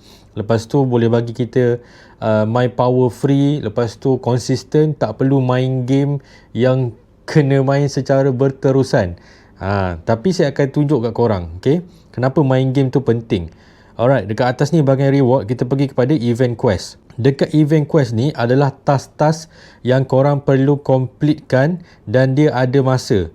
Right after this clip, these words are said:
Setiap hari dia akan bertukar. Nampak ni masa, sembilan belas jam lagi. Dia akan bertukar untuk yang daily. Untuk weekly pun sama, dia akan bertukar untuk setiap minggu lah. Ha, yang daily ni dia bertukar setiap hari.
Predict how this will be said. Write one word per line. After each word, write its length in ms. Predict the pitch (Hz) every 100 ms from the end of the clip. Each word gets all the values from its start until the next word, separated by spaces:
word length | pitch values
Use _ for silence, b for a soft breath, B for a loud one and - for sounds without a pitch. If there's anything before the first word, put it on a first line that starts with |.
| _
Setiap 480 | - 139 139 160 147
hari 320 | 135 143 156
dia 240 | 139 127 127
akan 400 | - 139 131 127
bertukar. 400 | 139 135 131 113
Nampak 320 | 123 135 131
ni 80 | 113
masa, 320 | 120 - 95
sembilan 400 | - 120 123 120
belas 160 | 120 117
jam 160 | 123 107
lagi. 320 | 98 104 165 B B B B B 110
Dia 160 | 127
akan 320 | 127 139 127
bertukar 320 | 127 135 147 143
untuk 240 | 131 131
yang 160 | 123 117
daily. 480 | 123 117 113 156 - B B B
Untuk 320 | 120 147 175 143
weekly 480 | 151 160 165 170
pun 160 | 160 170
sama, 480 | 160 147 139 170 156
dia 160 | 127
akan 240 | 135 139 131
bertukar 400 | 135 139 151 123
untuk 320 | 131 147 120
setiap 480 | 135 - 147 123 -
minggu 320 | 123 117 117
lah. 160 | 139 110 b b b -
Ha, 160 | 98
yang 160 | 101 107 120
daily 240 | 127 147
ni 80 | 156
dia 160 | 143
bertukar 320 | 127 127 139 -
setiap 320 | 131 113 117
hari. 240 | 104 87